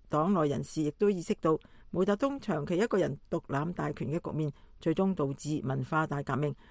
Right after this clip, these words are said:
同其他社會嘅動盪。出於對重蹈覆轍嘅擔憂，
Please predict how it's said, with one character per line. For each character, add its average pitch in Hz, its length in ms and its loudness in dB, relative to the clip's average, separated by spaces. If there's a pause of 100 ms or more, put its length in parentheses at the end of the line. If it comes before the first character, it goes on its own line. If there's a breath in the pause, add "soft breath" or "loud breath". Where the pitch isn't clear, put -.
(120)
同 185 220 0
其 202 100 2
他 247 220 4
社 170 280 2
會 160 200 0
嘅 170 120 2
動 147 220 -2
盪。 143 240 2 (680 soft breath)
出 349 100 2
於 311 140 6
對 208 220 6 (220 loud breath)
重 175 260 2
蹈 196 220 6
覆 285 260 0
轍 214 180 -2
嘅 196 140 4
擔 233 240 6
憂， 226 220 8